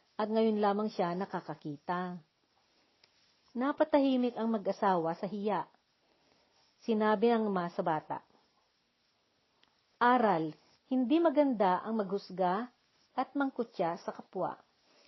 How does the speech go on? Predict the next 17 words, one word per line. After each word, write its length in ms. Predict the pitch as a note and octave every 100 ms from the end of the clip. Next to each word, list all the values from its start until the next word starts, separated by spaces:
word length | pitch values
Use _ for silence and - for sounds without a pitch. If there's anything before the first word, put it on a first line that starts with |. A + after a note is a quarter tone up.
| _ G3+
Hindi 240 | F#3+ G3+
natin 380 | G#3 A#3 C4 B3+
alam 340 | B3 B3 C#4+
ang 100 | A#3+ A3+
pinagdaanan 840 | G3+ F3+ E3 - F#3+ G3 A#3 D#4 - _ _ G3
ng 120 | F#3
bawat 340 | F3+ F#3 A3+ C4
isa 480 | A#3+ G3 F3 F3 - _ _ _
at 120 | F#3 -
bago 320 | F3+ G3+ A3+
tayo 400 | B3 B3+ C4 C4+
manakit 480 | C#4 C#4 C4+ A3+ -
ng 160 | G3 F#3
luubin 640 | F#3 F3 G#3+ G#3 G#3+ G3+
ng 80 | F#3
isang 300 | F3+ E3+ E3 -
tao, 480 | C#4 C4 F3 E3+